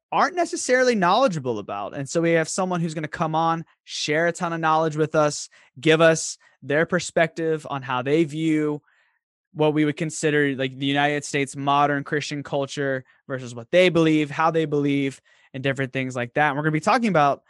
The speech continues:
the Church of Jesus Christ of the Latter-day Saints, which is something super exciting. I think something that people know not even the tip, tip of the iceberg about, uh, but something that we're really excited to, to share with you guys. A J, how you feeling about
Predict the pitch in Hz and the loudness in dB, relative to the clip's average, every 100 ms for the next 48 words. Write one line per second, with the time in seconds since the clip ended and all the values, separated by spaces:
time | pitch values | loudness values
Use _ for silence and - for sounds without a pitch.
0 | _ _ 147 - 190 185 - - 151 143 | _ _ -4 0 2 2 -2 -6 -2 0
1 | 139 135 139 151 143 - 147 139 139 131 | 0 -4 -10 -8 -8 -2 0 0 -2 -2
2 | 127 123 120 117 110 117 110 - 123 151 | 0 0 -2 -6 -6 -10 -10 -12 -6 -4
3 | 143 127 - 175 180 175 156 147 _ _ | -4 -6 -4 -2 0 2 0 -2 _ _
4 | _ _ _ _ _ _ _ 143 139 - | _ _ _ _ _ _ _ -10 -2 2
5 | 226 226 220 165 160 160 - 160 160 156 | 4 4 2 -2 -4 -6 -4 -2 -2 -4
6 | 131 - 151 147 143 143 139 135 127 - | -6 -6 -8 -6 -4 0 0 0 -2 -8
7 | _ _ _ - 156 196 202 175 139 - | _ _ _ -6 2 4 4 2 -2 -2
8 | 190 196 - - 208 208 185 175 180 - | -2 -2 -6 0 2 2 2 2 2 0
9 | 170 165 160 160 156 151 - _ _ _ | 0 0 0 2 2 0 -6 _ _ _
10 | _ 135 135 131 127 - 143 139 180 208 | _ 0 4 4 0 0 0 2 -2 0
11 | 247 233 226 220 220 196 220 220 214 214 | 0 0 0 2 2 0 -2 -2 -4 -8
12 | - 214 202 226 180 127 120 123 165 190 | -8 -6 -2 -2 -2 0 0 2 2 4
13 | 160 170 196 196 220 160 123 104 | 4 4 2 0 -2 2 2 0